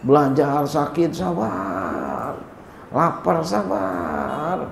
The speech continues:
Ngantuk, sabar. Lelah, sabar. Terus dia belajar, terus.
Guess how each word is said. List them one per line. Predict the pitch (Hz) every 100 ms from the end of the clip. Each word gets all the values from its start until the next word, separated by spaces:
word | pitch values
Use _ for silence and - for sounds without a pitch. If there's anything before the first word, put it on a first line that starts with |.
| - - - -
Ngantuk, | 151 180 185 185 -
sabar. | - 107 - - - - - 127 - 185 - - -
Lelah, | 156 175 208 180
sabar. | 185 - 185 196 - 180
Terus | 180 - - - - - - - - - - - - - - - -
dia | 147
belajar, | 143 151 131 139 98
terus. | - 214 208 98 -